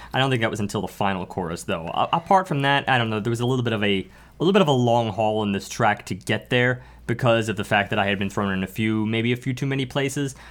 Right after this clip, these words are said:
They did add, uh, a couple of instruments. They added the banjo, I noticed, in this track,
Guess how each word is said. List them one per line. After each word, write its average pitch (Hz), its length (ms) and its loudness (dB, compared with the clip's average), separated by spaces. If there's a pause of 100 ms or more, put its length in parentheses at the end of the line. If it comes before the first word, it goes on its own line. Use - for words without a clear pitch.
(120)
They 143 100 4
did 151 160 2
add, 127 340 2
uh, 113 280 4
a - 20 -4
couple 139 240 -2
of 104 60 -2
instruments. 110 400 -4
They 101 120 0
added 95 160 -4
the 95 60 -6
banjo, 101 540 0
I 92 100 -4
noticed, 90 420 -4
in 95 160 -4
this 90 160 -6
track, 104 360 0